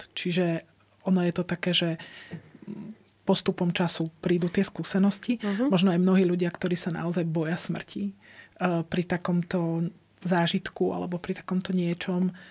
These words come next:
Speaker 1: to možno dokážu časom ľahšie prijať a zistiť, že nie je to až také strašné.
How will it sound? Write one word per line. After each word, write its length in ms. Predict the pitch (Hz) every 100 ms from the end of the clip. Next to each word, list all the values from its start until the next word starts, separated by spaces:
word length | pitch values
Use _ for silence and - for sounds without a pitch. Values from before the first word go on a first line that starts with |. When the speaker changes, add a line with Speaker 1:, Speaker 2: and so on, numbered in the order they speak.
| -
Speaker 1:
to 160 | - 175
možno 240 | 165 170
dokážu 320 | 165 - 175
časom 400 | 170 185 - 165
ľahšie 320 | 165 - 180
prijať 480 | - 175 175 170 175
a 80 | -
zistiť, 400 | 156 170 - 175
že 400 | 160 165 165 165 - - -
nie 140 | 185
je 160 | 185 185
to 80 |
až 80 | 185
také 240 | - - -
strašné. 800 | - 180 156 - 170 165 170